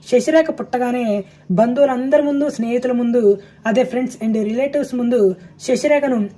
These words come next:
అభిమన్యుడికిచ్చి పెళ్లి చేస్తానని మాట ఇచ్చాడు, వాగ్దానం చేశాడు. కానీ ఇప్పుడు ఆ మాట తప్పుతున్నాడు అని తన బాధను శ్రీకృష్ణుడితో చెప్తుంది. శ్రీకృష్ణుడు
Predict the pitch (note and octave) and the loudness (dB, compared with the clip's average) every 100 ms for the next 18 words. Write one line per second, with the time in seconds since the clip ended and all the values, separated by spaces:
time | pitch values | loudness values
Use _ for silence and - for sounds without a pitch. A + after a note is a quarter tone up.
0 | A3 G#3+ C4 D#4 D4+ D4+ - - G3 G#3+ | -4 -2 0 0 2 0 -4 -8 -6 -4
1 | A#3 B3 G#3+ - G#3+ B3 D4+ A3 A3 C4 | -2 -2 -2 -4 -4 -2 -2 -2 -2 -4
2 | B3 - F#3+ D#3 C#3+ F3+ G3 F#3+ B3 A#3+ | -4 -2 0 -2 -2 -2 0 0 0 -2
3 | A3 F#3+ F3 E3+ G#3+ A#3+ A#3 B3 B3 G3 | -2 -2 -4 0 0 -2 -2 -2 0 -2
4 | G3 A3+ - C#4+ - G#3+ A3+ G3 E3 - | 0 -2 -2 -4 -4 -4 -2 -2 -2 -8
5 | - - D4+ E4 C#4+ C#4+ - C#4 A#3 B3 | -20 -2 2 4 2 -2 -4 0 2 2
6 | C#4 C#4+ F4 - E4+ E4 D#4+ - A#3 G#3+ | 2 0 -2 2 2 2 -2 -2 -4 0
7 | D4+ D4 - A#3+ G#3 D3 - - - B3 | 2 2 0 -2 -2 -2 -8 -20 -8 0
8 | E4+ D#4+ - G#3 | 2 2 -2 -4